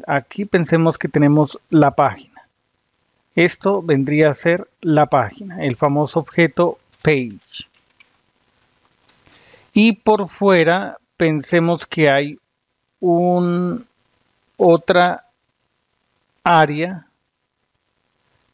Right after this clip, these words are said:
que vendría a ser el overlay. Podríamos escribirlo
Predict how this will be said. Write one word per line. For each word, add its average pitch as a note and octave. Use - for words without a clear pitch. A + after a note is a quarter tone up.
que D#3
vendría C#3
a C3+
ser D3
el D#3+
overlay. B2+
Podríamos C#3+
escribirlo C3+